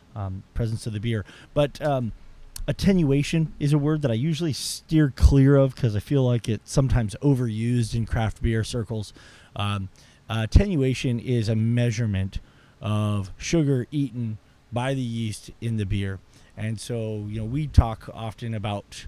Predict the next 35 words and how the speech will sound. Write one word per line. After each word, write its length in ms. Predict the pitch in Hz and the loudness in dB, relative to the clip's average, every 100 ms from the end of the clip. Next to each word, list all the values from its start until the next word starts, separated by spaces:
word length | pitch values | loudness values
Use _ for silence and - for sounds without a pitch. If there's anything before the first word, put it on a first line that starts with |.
| - | -10
um, 340 | 104 101 95 - - | -6 -6 -6 -12 -18
how 160 | - 123 | -4 -4
dry 440 | 107 113 113 117 | -4 -6 -4 -2
a 120 | 123 | -2
beer 280 | 117 120 120 | -2 -4 -4
may 160 | 117 117 | -4 -4
be 360 | 113 113 110 | -4 -6 -6
or 160 | - 107 | -8 -8
how 120 | 110 | -6
viscous 440 | 117 208 - 107 - | -2 -2 -2 -6 -6
a 60 | |
beer 300 | 98 - 107 | -8 -8 -6
might 180 | 101 101 | -6 -6
be. 220 | 107 - - - - - | -10 -14 -18 -20 -18 -8
That's 180 | 113 | -4
a, 240 | 127 117 104 | -2 -2 -2
a 100 | 117 | -2
reference 440 | 127 127 135 117 - | -2 -2 -4 -4 -2
to 100 | 120 | -2
the 100 | 104 | -2
body, 480 | 95 110 98 104 - - - - | -4 -2 -4 -6 -16 -20 -20 -10
and, 340 | 104 98 101 - | -4 -4 -4 -8
you 200 | 110 107 | -10 -6
know, 100 | 107 | -6
how 480 | 90 120 117 113 107 | -4 -2 0 -2 -4
thick 260 | - - 147 - | -8 -8 -8 -8
the 80 | 117 | -6
texture 400 | - 127 - 127 | 0 0 0 -4
of 80 | 107 | -2
the 80 | 107 | -2
liquid 280 | 113 127 | -2 -2
is 160 | 110 101 | -2 -2
on 200 | 107 104 | -2 -2
your 100 | 98 | 6
palate. 380 | - 147 113 | 6 6 0